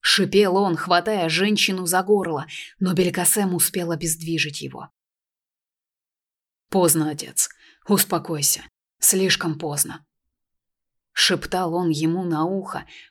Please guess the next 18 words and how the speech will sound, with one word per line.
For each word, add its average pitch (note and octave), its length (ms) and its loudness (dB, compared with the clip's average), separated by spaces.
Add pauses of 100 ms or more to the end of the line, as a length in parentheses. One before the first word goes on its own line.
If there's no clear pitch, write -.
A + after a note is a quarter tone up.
пытаясь F3+ 460 -2
утихомирить. D#3 800 -6 (680)
"Отпусти E3 640 0
Лунью. C#3+ 500 -8 (520)
Все - 280 2
кончено. E3+ 600 0 (720)
Все G3+ 260 2
кончено". - 600 -6 (2250)
Понадобилось E3+ 800 2
еще E3 320 2
несколько E3 540 -2
минут, D#3 380 -2 (320)
чтобы F3+ 360 2
правитель F3 480 0
окончательно E3+ 680 0
пришел E3+ 440 -4
в F3 80 -4
себя. D3+ 400 -2